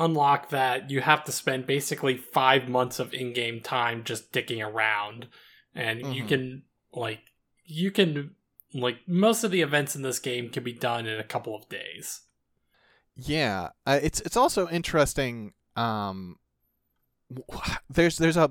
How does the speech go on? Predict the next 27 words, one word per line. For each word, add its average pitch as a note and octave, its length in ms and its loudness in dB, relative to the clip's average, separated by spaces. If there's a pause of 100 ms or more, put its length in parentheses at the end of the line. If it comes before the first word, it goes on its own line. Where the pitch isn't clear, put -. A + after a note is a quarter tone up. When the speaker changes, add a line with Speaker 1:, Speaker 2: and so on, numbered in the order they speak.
Speaker 2:
much D#3+ 360 0
more D3 300 4
interesting C3 500 0
cast - 440 -2
in E3 120 -4
this F#3+ 180 -2
one G#3 120 -2
compared G3+ 240 -2
to G3 60 -4
Shenmue F#3+ 340 -2
one. G3 280 0 (500)
Uh, B2 500 10
Shenmue E3+ 580 0
one B2 440 0 (720)
mostly D#3+ 480 4
was C#3+ 220 4
just C3+ 340 2
Ryo A#2+ 760 6 (100)
and, A2+ 500 0
you C3 100 -6
know, A2 200 -2
some B2 200 0
of A#2 100 0
the, A2+ 160 4
some C3+ 220 0
of A#2+ 100 2
the A2 320 2